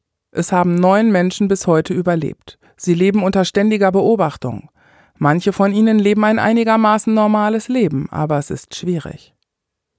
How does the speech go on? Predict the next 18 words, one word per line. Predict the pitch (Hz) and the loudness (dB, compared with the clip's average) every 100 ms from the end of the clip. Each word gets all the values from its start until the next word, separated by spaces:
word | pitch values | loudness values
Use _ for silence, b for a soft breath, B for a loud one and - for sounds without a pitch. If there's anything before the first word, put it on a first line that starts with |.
| _ _ _ _ _ _ | _ _ _ _ _ _
Lina | 196 220 214 196 | 0 2 2 2
stand | - 180 - | 2 0 0
auf | 175 180 196 | 0 0 0
und | 190 | 0
ging | 185 180 | 0 0
zu | 202 | 0
Santos | 185 151 156 147 | 0 0 0 -2
herüber. | 156 151 131 131 127 - _ B B B B B B B - | -2 -2 -4 -6 -14 -18 _ B B B B B B B -4
Wenn | 220 277 | 0 2
du | 302 233 | 2 2
wusstest, | 226 - - 147 143 - B - | 0 0 -6 -8 -8 -14 B -4
dass | 202 - | -4 0
die | 269 | 2
Menschen | 269 294 - 285 | 2 2 0 0
damit | 233 254 269 | 2 2 2
nicht | 254 - - | -2 -2 -2
umgehen | 330 311 185 147 151 | 0 0 0 -2 -2
können, | - 151 139 151 | -4 -6 -4 -8